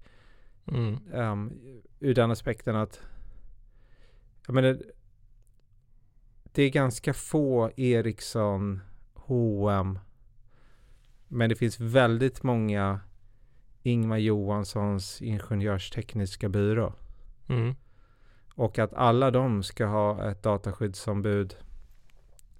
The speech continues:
Speaker 2: om de nu behandlar massa personuppgifter, vilket vä-, väldigt många gör, så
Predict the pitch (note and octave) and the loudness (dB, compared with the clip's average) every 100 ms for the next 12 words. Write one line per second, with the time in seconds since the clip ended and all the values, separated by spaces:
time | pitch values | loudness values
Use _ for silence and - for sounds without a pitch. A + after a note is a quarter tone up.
0 | - - - - - - A2+ G#2+ G2+ F#2+ | -20 -20 -20 -20 -8 0 2 4 2 2
1 | G2 G2 F2+ - - F#2+ G2+ F#2+ G2 F#2 | 0 0 -2 -4 -6 -4 -2 -2 -4 -8
2 | - F#2 F#2 - - - - - - - | -4 -4 -6 -14 -20 -20 -18 -18 -20 -20
3 | - - - - G2 A2 - - - B2 | -20 -20 -10 -8 -6 -6 -10 -16 -14 -12
4 | A#2+ B2+ - A#2 G#2+ G#2 G#2 A#2 C#3+ A2 | -6 -6 -2 0 0 -2 0 4 6 4
5 | F#2+ - - - - - - - - - | 2 -2 -8 -12 -16 -18 -16 -16 -16 -18
6 | - - - - - - - - - - | -20 -20 -20 -20 -20 -20 -20 -20 -18 -10
7 | - C#3 B2 A#2 A2+ | 0 6 8 8 6